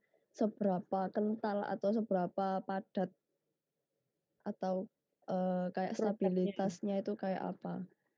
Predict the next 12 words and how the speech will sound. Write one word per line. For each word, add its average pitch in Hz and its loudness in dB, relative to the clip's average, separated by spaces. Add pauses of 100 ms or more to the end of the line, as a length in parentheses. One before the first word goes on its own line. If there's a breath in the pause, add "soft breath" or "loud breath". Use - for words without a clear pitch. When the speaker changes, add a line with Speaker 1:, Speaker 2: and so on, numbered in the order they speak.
(220)
Speaker 1:
Itu 220 0
lewat 190 0
eksperimen 175 0
gitu, 170 0
Bu. 160 -2 (2000)
Speaker 2:
Berarti 208 4
tujuan 233 4
blendingnya 214 4
di 226 2
sini 240 2
stability 214 2
structure 254 2